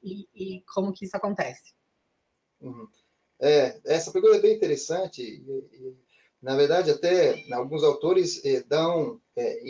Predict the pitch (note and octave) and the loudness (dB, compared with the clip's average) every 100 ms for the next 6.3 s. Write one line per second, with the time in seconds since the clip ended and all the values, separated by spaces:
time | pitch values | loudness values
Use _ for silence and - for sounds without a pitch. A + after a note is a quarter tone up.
0 | C3+ D3+ - - - F3+ F#3+ D#3+ D#3 E3 | -10 -8 -10 -10 -6 0 2 0 -2 -2
1 | C#3+ D#3+ F#3+ - C3 C3+ F3 F#3 D3 E3 | 0 0 -2 -6 -14 -4 -2 2 0 0
2 | D#3+ D#3 D#3 - D#3 - - A#2+ G#2+ - | -4 -6 -6 -8 -12 -12 -2 -2 -2 -6
3 | - _ _ _ _ - B2 A2+ B2+ C3+ | -18 _ _ _ _ -10 -4 -4 -2 -4
4 | D3 - C#3+ - C3+ C#3 C#3 C#3 - C#3+ | -2 0 0 0 -2 0 -2 -6 -10 -10
5 | C#3+ C3+ - - C3+ C3 A#2+ B2+ C3+ C#3+ | -8 -12 -10 -4 -2 -2 -2 -4 -2 -2
6 | - A#2 | 0 0